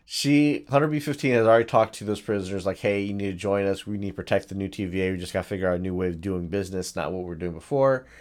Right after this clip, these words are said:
And it's kinda being, like, trying to appeal to them, everybody but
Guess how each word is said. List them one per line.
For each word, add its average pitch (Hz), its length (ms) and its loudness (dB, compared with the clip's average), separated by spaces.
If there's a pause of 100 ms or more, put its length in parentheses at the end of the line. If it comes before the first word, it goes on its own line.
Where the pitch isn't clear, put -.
(460)
And 107 80 0
it's 107 120 -4
kinda 117 340 4
being, 107 340 0
like, 98 400 0 (520)
trying 120 220 4
to 117 60 4
appeal 110 320 4
to 110 140 -8
them, 101 360 0 (640)
everybody 131 540 6
but 107 480 4